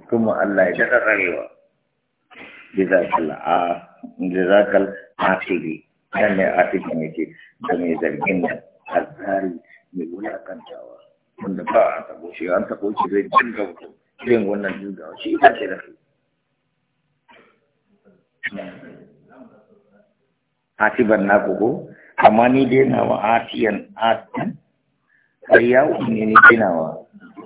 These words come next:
Na dubi shi na da suka ce atiyan suna sai na ga yawo. Duk wallahi ya dubi, atibatan zargi.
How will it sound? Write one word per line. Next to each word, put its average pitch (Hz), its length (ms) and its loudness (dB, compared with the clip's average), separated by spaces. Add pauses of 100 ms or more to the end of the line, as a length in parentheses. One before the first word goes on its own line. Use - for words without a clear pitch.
(120)
Na 123 220 0
dubi 110 420 -2
shi 110 120 -4
na 110 140 2
da 101 140 -2
suka 123 220 -6
ce 113 180 4
atiyan 107 520 0
suna 101 260 -4
sai 92 160 -8
na 92 80 -6
ga 90 100 -6
yawo. - 320 -4 (1400)
Duk 131 280 -4
wallahi 131 300 4
ya 123 100 6 (100)
dubi, 95 260 -4
atibatan 104 1000 -2
zargi. 80 380 -6